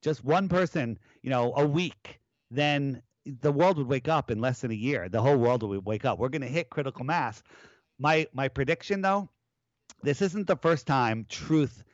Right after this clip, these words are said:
has been coming since the takeover of humanity. And every time it does, they start wars.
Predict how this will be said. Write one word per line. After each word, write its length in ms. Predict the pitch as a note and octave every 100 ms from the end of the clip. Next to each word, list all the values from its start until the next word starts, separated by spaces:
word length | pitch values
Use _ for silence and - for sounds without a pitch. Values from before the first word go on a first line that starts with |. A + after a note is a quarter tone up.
| _
has 340 | - B2+ A#2+ A2
been 340 | C3 A2+ A2 G2+ _
coming 400 | - D#3 C3 A2+
since 300 | - C#3+ C3+
the 280 | C3+ A#2 A2+
takeover 640 | C3 C3 B2+ B2+ A2 A2+ E2+
of 160 | B2 G#2+
humanity. 580 | A2+ A#2 C#3 B2 G#2 F#2 - - -
And 100 | C#3+
every 120 | E3
time 140 | F3 E3+
it 100 | -
does, 280 | D3+ D3+
they 120 | A2+ A#2
start 320 | - C3+ B2+
wars. 640 | A2+ A#2+ B2 B2 A#2+ A#2